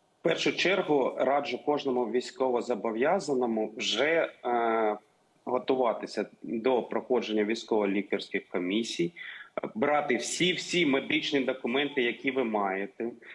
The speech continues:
Якщо ви маєте певні хвороби, то звертатися для, до профільних лікарів, для того, щоб вони вас оглянули, пройти відповідні медичні обстеження.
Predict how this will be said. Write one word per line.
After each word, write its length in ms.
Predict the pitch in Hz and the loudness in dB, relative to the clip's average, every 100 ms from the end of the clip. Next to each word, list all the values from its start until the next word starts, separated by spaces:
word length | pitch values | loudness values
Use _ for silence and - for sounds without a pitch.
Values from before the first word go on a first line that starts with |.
| - | -6
Якщо 380 | 107 131 - 180 | -2 0 2 2
ви 140 | 180 165 | 2 2
маєте 420 | 156 160 151 143 | 2 0 0 -4
певні 400 | - 156 160 156 | 0 0 0 -2
хвороби, 580 | - 139 143 156 135 135 | -2 0 0 0 0 -2
то 360 | - 143 131 120 | 2 2 2 0
звертатися 920 | 113 131 - 147 147 135 - 123 117 _ - | -2 -2 2 0 0 -4 -2 -4 -4 _ -2
для, 360 | 127 123 120 - _ | 2 4 2 -2 _
до 240 | 127 135 | -4 -2
профільних 680 | 135 139 147 131 113 107 107 - | 0 2 2 0 -4 -4 -4 -2
лікарів, 580 | 117 131 131 101 104 110 _ _ _ _ | -2 0 -2 0 -2 -4 _ _ _ _
для 160 | 107 135 | 0 0
того, 320 | 143 139 139 | 2 2 2
щоб 220 | - 123 | 2 0
вони 280 | 135 135 135 | 0 2 2
вас 360 | 123 123 - - | 0 -2 -10 -6
оглянули, 720 | 131 127 131 131 120 113 110 107 | -2 0 2 2 2 0 -2 -2
пройти 480 | - 131 131 180 | 0 -2 0 0
відповідні 600 | 156 131 - 135 147 120 117 | 0 0 0 0 0 0 0
медичні 640 | 117 127 123 123 - 127 | 0 0 -2 -2 -2 0
обстеження. 720 | 131 - - 147 131 139 135 | -2 -4 -2 -2 0 0 0